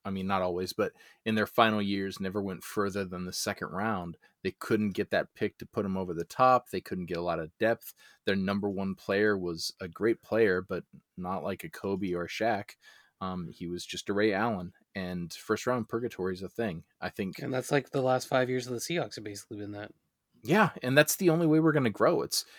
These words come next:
Speaker 1: it's painful, but especially when Russ wants to separate, it was kind of a blessing because that way we didn't have to say, "Hey, guys, it's just not working. We're gonna choose to lose."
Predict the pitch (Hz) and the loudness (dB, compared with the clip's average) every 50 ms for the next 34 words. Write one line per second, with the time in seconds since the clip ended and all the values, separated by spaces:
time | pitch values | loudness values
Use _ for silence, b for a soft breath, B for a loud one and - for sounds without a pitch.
0 | B B - 127 - - - - 135 127 151 170 - - 110 107 110 104 98 104 | B B 0 0 0 0 0 2 2 4 4 2 2 0 0 0 0 0 0 0
1 | 98 95 - b b b b b b b b - - - 147 139 - - 190 170 | 0 0 0 b b b b b b b b -6 0 4 4 6 8 8 8 6
2 | 127 113 98 101 104 - - - - 95 104 113 - - 120 - - 135 - - | 6 4 4 4 4 2 2 0 -2 -2 -2 -2 -2 -4 -2 0 0 0 0 2
3 | 147 143 143 156 - - _ _ _ - 107 101 - - - 170 160 123 107 90 | 2 4 4 2 2 -2 _ _ _ -8 -6 -6 -6 -4 -2 -2 0 0 -2 -2
4 | - 98 110 117 - - 98 85 82 85 - - 113 - - 110 113 107 - 107 | 0 2 2 2 2 2 -2 -4 -6 -8 -6 -6 -6 -2 2 2 2 2 2 0
5 | 101 95 92 92 b b b b b b b - 104 110 113 110 110 101 95 - | 0 0 -2 -4 b b b b b b b -4 -2 -2 0 0 -2 -4 -4 -2
6 | 107 101 98 - - 101 - 104 95 95 139 139 113 92 110 104 104 101 - - | -2 -2 -2 -4 -8 -6 -4 -4 -2 2 2 2 2 4 6 6 6 4 2 -2
7 | - - 113 - - 127 107 76 69 98 107 - - 92 87 87 104 107 95 76 | -4 -4 -4 -4 -4 -2 -2 -2 -2 -2 -2 -2 -4 -6 -4 -2 -2 -2 -2 -4
8 | - - - - - 107 104 101 - - - 87 80 82 85 95 95 92 87 80 | -6 -8 -6 -4 -4 -4 -4 -4 -6 -8 -8 -8 -8 -6 -4 -4 -2 -2 -4 -4
9 | 78 - - B | -4 -6 -6 B